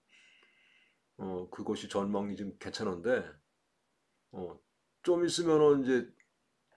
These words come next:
내가 헬륨 쓰리를 한 몇 년 후에는 헬륨 쓰리를 달에서 갔다가 비행기 없이 갔다가, 그러니까 누가 들으면은 "아이고,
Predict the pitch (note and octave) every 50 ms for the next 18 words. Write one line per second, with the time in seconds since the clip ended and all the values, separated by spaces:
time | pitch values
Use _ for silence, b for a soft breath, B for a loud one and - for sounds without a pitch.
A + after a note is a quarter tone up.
0 | _ _ _ _ - - - A2 A#2 A#2 A#2+ A#2 - D#3 D#3 E3 E3 D#3 - -
1 | D3+ C#3+ C#3 A#2+ B2 A2+ G#2 A2+ A2+ A2+ G#2+ G#2+ A2 A2+ A#2+ A#2 A2 G#2 - G2+
2 | G#2 G#2+ G#2+ G#2+ G#2 G2 - - b b b b b b b b b b b b
3 | b - - C3 C3 C3 A#2 - - B2+ A#2+ A2 G#2 A2 F#2+ E2 - _ _ _
4 | _ _ - G#2 G#2 A2 G#2 G#2 F#2+ G2+ F#2+ - - G2 F2+ F#2 F2+ - - _
5 | - A2+ A2 G#2+ G#2 - G#2+ G#2 G2+ F#2 - - F#2 F2 F2 - B2 B2+ B2 _
6 | _ _ _ _ - F#2+ G2 B2+ C3 A#2+ C3 C3 A#2+ A#2 A#2+ C3 B2+ B2 - -
7 | F#2 B2 C#3 C3+ A#2 A#2 G#2+ F#2+ F2